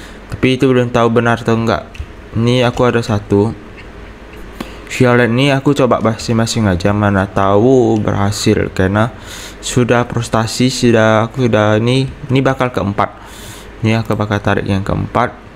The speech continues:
dan nggak tahu dapat euforia atau enggak. Kalau kalian lihat sih, aku ada juga satu nih. Kita lihat yang mana ya? Kita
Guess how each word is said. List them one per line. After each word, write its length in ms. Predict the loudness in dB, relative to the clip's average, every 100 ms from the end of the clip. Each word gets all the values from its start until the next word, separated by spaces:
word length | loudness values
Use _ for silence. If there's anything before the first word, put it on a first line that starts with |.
| -10 0
dan 640 | 2 4 4 4 2 0
nggak 160 | -2 0
tahu 160 | 0 2
dapat 240 | 0 -2
euforia 480 | 0 2 4 4 2
atau 80 | 0
enggak. 100 | -2 -6 -16 -16 -16 -18 -18 -18 -18 -18 -18 -18 -18 -20 -18 -18 -16 -4 2
Kalau 480 | 4 4 4 4 2
kalian 320 | 2 2 2
lihat 320 | 2 2 2
sih, 240 | 2 0 -2 -16 -18 -18 -18 -20 -18 -18 -18 -18 -18 -18 -20 -20 -4
aku 160 | 0
ada 160 | 2 2
juga 240 | 2 0
satu 320 | -2 -4 0 0
nih. 200 | 0 -4 -8 -16 -18 -18 -18 -18 -18 -18 -18 -18 -18 -20 -20 -20 -18 -18 -18 -4
Kita 160 | -2 0
lihat 120 | 0 0
yang 160 | -2
mana 240 | 0 0 -2
ya? 40 | -6 -14 -16 -18 -18 -18 -18 -16 -16 -18 -18 -18 -18 -18 -16 -16 -18 -18 -18 -18 -16 -16 -16 -18 -18 -18 -18 -18 -18 -16 -14 -14 -14 -16 -18 -14 -14 -14 -18 -18 -18 -4
Kita 160 | 0